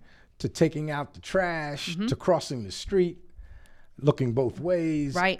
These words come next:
Speaker 1: I mean, there's things that we take for granted that others, they might not have been introduced to it.
Speaker 2: Mm-hmm.
Speaker 1: They might not, someone had been able to focus on it.
Speaker 2: Mm-hmm.
Speaker 1: But you take the time, uh, walking the
Speaker 2: Right.
Speaker 1: dog, getting
Speaker 2: Right.
Speaker 1: some responsibilities,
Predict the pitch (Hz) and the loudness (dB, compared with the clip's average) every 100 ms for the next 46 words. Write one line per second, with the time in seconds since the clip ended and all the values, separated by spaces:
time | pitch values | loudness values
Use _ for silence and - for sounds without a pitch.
0 | - 170 175 170 202 220 165 - 220 208 | -4 -2 0 0 0 0 0 0 -2 0
1 | 175 160 143 180 151 - 170 - 120 90 | -2 -2 -4 -8 -6 -6 -6 -6 -14 -8
2 | 196 175 135 139 - 143 156 214 214 208 | -6 -6 -8 -12 -10 -8 -4 -4 -4 -6
3 | 196 175 - - - - - - - 175 | -6 -8 -12 -16 -20 -12 -12 -12 -6 -2
4 | 151 139 127 113 107 107 95 80 170 208 | 0 0 -4 -6 -6 -8 -8 -4 -4 -4
5 | - 110 208 101 - - - - - - | -6 -6 -4 -4 -6 -20 -20 -20 -20 -14
6 | 131 - 139 127 131 127 117 131 113 110 | -14 -4 0 0 0 -2 -6 -8 -8 -8
7 | - - 123 107 104 90 98 - 90 110 | -14 -10 -8 -6 -8 -10 -10 -10 -8 -4
8 | 107 85 - - 175 175 220 - 196 208 | -4 -6 -14 0 2 2 -4 -6 -6 -4
9 | 220 - - - - _ 160 175 196 - | -8 -14 -20 -20 -20 _ -16 -12 -14 -14
10 | - 196 180 180 - - 147 - 190 185 | -8 -2 -2 -2 -18 -12 -10 -4 -4 -4
11 | 131 - 175 160 165 165 165 113 98 104 | -8 -6 -6 -4 -8 -8 -10 -10 -10 -2
12 | 160 170 160 127 156 175 175 175 151 - | -2 0 -2 0 2 4 2 0 -4 -8
13 | 117 110 165 151 170 143 127 - 156 - | -8 0 0 0 -2 -4 -4 -4 -4 -4
14 | 123 160 156 151 156 143 | -6 -4 -2 -4 -6 -8